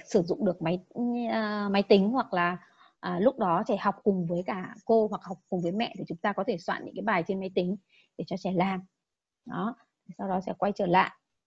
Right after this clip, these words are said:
đến phần vẽ thì trẻ kích ra và trẻ có yêu cầu để trẻ làm. Đó, ở đây, à, cái đồng hồ nó sẽ chạy đúng cái khoảng thời gian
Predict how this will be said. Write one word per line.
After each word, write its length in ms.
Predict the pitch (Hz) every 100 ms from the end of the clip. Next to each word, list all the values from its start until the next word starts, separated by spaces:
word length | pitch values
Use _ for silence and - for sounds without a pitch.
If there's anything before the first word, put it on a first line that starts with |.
| _ _ _ _ _ _ _ _ _ _ _ _ _ _ _ -
đến 340 | - 165 185 220
phần 180 | 226
vẽ 300 | 190 - 285 339 _ _ _ _ _
thì 220 | 185 175 165
trẻ 240 | 185 - - _ _
kích 140 | 240 247
ra 320 | 240 208 - _ _ _ _ -
và 220 | 165 165
trẻ 140 | - - -
có 80 | 160
yêu 200 | 240 214
cầu 300 | 220 202 165 - _ _ _
để 100 | 180 170
trẻ 140 | 156
làm. 280 | 165 185 175 165 _ _ _ _ _ _ _ _ _ _ _
Đó, 520 | - 131 185 269 - _ _ _ - 247
ở 120 | 196
đây, 500 | 160 226 247 247 233 _ _ _
à, 240 | - 190 180
cái 80 | 240
đồng 160 | 240
hồ 220 | 185 202
nó 100 | 180
sẽ 180 | 185 -
chạy 200 | - 294 - _
đúng 320 | 220 220 339 - _ _
cái 120 | 226
khoảng 340 | 233 - 226 - -
thời 220 | 214 180
gian 520 | 233 233 226 208